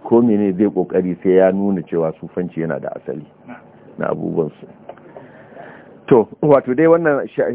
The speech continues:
a, a, ta'aliki ne akan da yace, a, ahlahu al-muhaqqiqina lahu, al-muhaqqiqina bihi afradun yasira min bainil huffazi wa ahli al-hadith. Hatta a cikin ahlul hadith din, masana al-ilal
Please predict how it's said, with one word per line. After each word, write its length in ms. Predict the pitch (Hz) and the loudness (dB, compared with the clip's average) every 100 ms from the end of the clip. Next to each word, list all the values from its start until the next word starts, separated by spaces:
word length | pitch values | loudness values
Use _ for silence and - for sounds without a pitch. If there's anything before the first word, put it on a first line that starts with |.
| - | 0
a, 240 | 113 110 92 113 | 2 0 -2 -6
a, 400 | 110 107 104 101 - - | -4 -2 0 -2 -6 -6
ta'aliki 460 | - 135 147 127 | -4 -2 -2 -2
ne 80 | 131 | -2
akan 340 | 98 113 131 | -2 -2 -4
da 80 | 113 | 0
yace, 540 | 113 123 - 117 117 - _ _ | 0 0 -2 -2 -2 -4 _ _
a, 220 | 90 87 - | 0 0 0
ahlahu 600 | 113 123 120 110 123 120 - | 0 2 0 -2 -4 -4 -6
al-muhaqqiqina 920 | 104 98 131 123 107 95 120 123 107 | -12 -10 -10 -10 -12 -12 -8 -6 -4
lahu, 600 | 104 101 123 123 123 - - | -4 -4 -6 -4 -4 -8 -6
al-muhaqqiqina 800 | 104 104 123 123 107 120 120 107 | -6 -6 -10 -12 -16 -12 -12 -12
bihi 260 | 104 113 117 | -12 -12 -10
afradun 680 | 95 - 98 107 113 101 92 87 | -12 -12 -8 -4 -6 -8 -12 -14
yasira 440 | - - 117 92 - _ _ _ _ _ | -14 -8 -8 -8 -12 _ _ _ _ _
min 220 | 95 110 107 | -10 -8 -4
bainil 360 | 120 120 104 - | -4 -4 -6 -10
huffazi 680 | 98 85 - 110 110 104 104 - | -14 -12 -2 0 0 -4 -12 -14
wa 160 | 85 92 | -12 -10
ahli 200 | 101 110 | -10 -12
al-hadith. 380 | 92 87 85 82 _ | -12 -16 -18 -20 _
Hatta 380 | - 113 - 160 | -12 -12 -4 -4
a 80 | 127 | -4
cikin 240 | 120 123 123 | -10 -16 -12
ahlul 320 | 127 127 107 | -10 -10 -10
hadith 320 | 98 98 107 - | -12 -12 -12 -12
din, 120 | 98 80 _ - _ _ _ | -18 -18 _ -20 _ _ _
masana 600 | 90 101 135 139 117 113 - | -6 -4 -2 -2 0 0 -2
al-ilal 520 | 95 85 110 104 | -6 -6 -6 -6